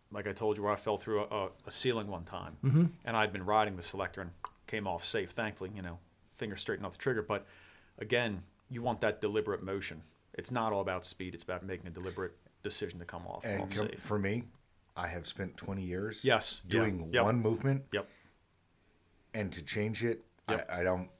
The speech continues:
Speaker 1: Yeah.
Speaker 2: Well,
Speaker 1: No.
Speaker 2: I think that comes down to a lot of things with the platform. What is your end state?
Speaker 1: Yeah.
Speaker 2: If your end state is you wanna be in, in competition, you wanna shoot balloons faster than the next guy, great. That forty-five makes sense 'cause it is, you know, shaving milliseconds off.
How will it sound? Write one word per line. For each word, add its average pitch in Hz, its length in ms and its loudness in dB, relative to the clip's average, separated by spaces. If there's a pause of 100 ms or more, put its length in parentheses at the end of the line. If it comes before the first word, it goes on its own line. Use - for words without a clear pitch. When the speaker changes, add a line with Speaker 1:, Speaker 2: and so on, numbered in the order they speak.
(120)
Speaker 1:
Yeah. 107 180 4 (180)
Speaker 2:
Well, 196 180 8
Speaker 1:
No. 95 220 -2 (340)
Speaker 2:
I - 80 0
think 156 220 6 (400)
that 156 120 2
comes 151 140 4
down 131 140 4
to 127 100 0
a - 20 0
lot 113 200 2
of 104 60 0
things 107 160 -4
with 104 60 -6
the 90 60 -4
platform. - 400 -6 (760)
What 143 360 4
is 147 100 6
your 127 100 4
end 120 160 2
state? - 360 -2 (180)
Speaker 1:
Yeah. 101 140 0 (120)
Speaker 2:
If - 140 -4
your 143 100 4
end 214 120 6
state 151 260 2
is 123 180 2
you 123 140 0
wanna 135 260 4
be 131 200 2
in, 123 160 2
in 123 100 -2
competition, 110 600 2 (260)
you 127 100 2
wanna 123 160 4
shoot 131 180 2
balloons 127 320 4
faster 123 380 2
than 120 120 0
the 117 60 0
next - 140 -2
guy, 113 260 2 (200)
great. 131 500 4
That 113 160 0
forty-five 143 480 4
makes 135 220 4
sense 127 260 2
'cause 117 160 -2
it 127 100 2
is, 139 300 2
you 151 140 4
know, 117 120 2
shaving 131 500 4
milliseconds 123 560 2
off. 98 240 -2